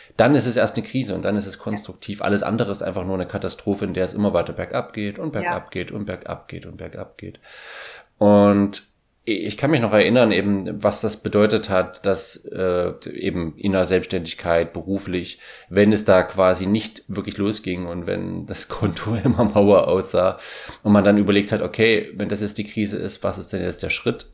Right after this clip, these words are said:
Speaker 1: äh, den ich tun muss, damit sich etwas verändert?“ Jetzt sind wir kein
Speaker 2: Ja.
Speaker 1: Business-Podcast, deshalb werde ich das nicht <laughs> groß erzählen, was ich dann gemacht habe, aber eben, ich habe dann Maßnahmen ergriffen, um Sachen zu verändern. Und dann lief es eben auch und so kann ich sagen, „Ja, das war eine Krise, es war keine Katastrophe.“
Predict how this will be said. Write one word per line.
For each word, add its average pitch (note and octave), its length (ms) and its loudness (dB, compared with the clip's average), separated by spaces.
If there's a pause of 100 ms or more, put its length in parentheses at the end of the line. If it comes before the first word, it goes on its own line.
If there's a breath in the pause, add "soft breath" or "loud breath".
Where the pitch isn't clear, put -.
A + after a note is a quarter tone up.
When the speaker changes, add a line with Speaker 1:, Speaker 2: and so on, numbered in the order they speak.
Speaker 1:
äh, F2 320 6 (100)
den F#2 120 0
ich F2 120 -4
tun A2+ 220 0
muss, G2 280 -2
damit G2 360 0
sich G2+ 100 -6
etwas - 260 -6
verändert?“ D#2 380 -8
Jetzt - 120 -18
sind F2+ 140 -6
wir E2 140 -4
kein D#2 280 -4
Speaker 2:
Ja. - 80 -16
Speaker 1:
Business-Podcast, F#2 840 0
deshalb E2 180 -8
werde F2 160 0
ich F2 60 0
das E2 100 -4
nicht - 180 -6
<laughs> - 20 -20
groß - 280 2
erzählen, G#2 600 4
was G2+ 180 6
ich G#2 120 -2
dann F#2 180 4
gemacht F2+ 340 2
habe, F#2+ 240 8
aber F#2 300 6 (240 loud breath)
eben, A2 180 4
ich G#2 140 2
habe G#2+ 180 4
dann F#2 160 4
Maßnahmen F2+ 460 4
ergriffen, G2+ 420 -2
um F#2 160 -4
Sachen F#2+ 240 0
zu F#2 140 -6
verändern. G2 580 -2 (380 loud breath)
Und G#2 140 2
dann G2 120 6
lief B2 220 2
es G#2 140 -2
eben G2+ 200 0
auch G2+ 220 4
und G#2 80 0
so G2+ 80 -2
kann G2 180 -4
ich F#2 80 -6
sagen, F#2+ 240 -2
„Ja, G2 100 0
das G2 160 -4
war G2+ 120 -2
eine G#2 160 -6
Krise, G#2+ 340 -6
es E2 140 -12
war F2+ 80 -6
keine F#2 240 -6
Katastrophe.“ - 720 -14